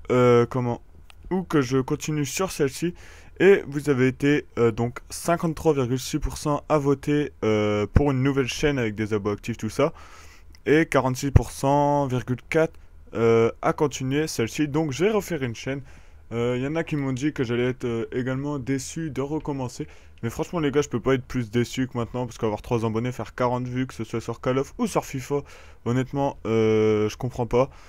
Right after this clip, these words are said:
Donc dans la description les gars, je vous mettrai le lien de ma nouvelle chaîne YouTube. Euh, comment ? Donc allez vous abonner si vous voulez me suivre, euh, sur tous les jeux que je mettrai, donc, euh, que ce soit fifa, FUT,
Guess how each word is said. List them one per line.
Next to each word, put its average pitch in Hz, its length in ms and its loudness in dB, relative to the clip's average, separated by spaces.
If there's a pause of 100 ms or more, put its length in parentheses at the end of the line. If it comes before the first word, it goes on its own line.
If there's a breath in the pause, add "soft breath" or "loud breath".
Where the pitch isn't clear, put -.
(280 loud breath)
Donc 151 260 2
dans 202 140 2
la 202 100 4
description 170 460 -4
les 160 100 0
gars, 165 140 2
je 131 80 -4
vous 131 100 -2
mettrai 143 300 -2
le 135 140 0
lien 131 260 -2 (180)
de 190 160 4
ma 180 160 2
nouvelle 127 320 0
chaîne 101 220 -8
YouTube. 131 380 -6 (720 loud breath)
Euh, 120 600 4
comment ? 120 280 -2 (840)
Donc 147 320 2 (400)
allez 170 180 8
vous 160 220 0
abonner 156 340 0 (160 soft breath)
si - 300 -4
vous 165 280 0
voulez 143 300 2
me 143 140 0
suivre, 156 400 0 (400 soft breath)
euh, 110 240 0
sur - 360 -2
tous 196 260 -6
les 160 140 2
jeux 147 140 -2
que 131 160 -4
je 110 80 -8
mettrai, 120 400 -6
donc, 110 300 -8
euh, 107 240 -4
que - 80 -20
ce 113 100 -8
soit 110 220 -6
fifa, 107 640 -8
FUT, 120 400 -4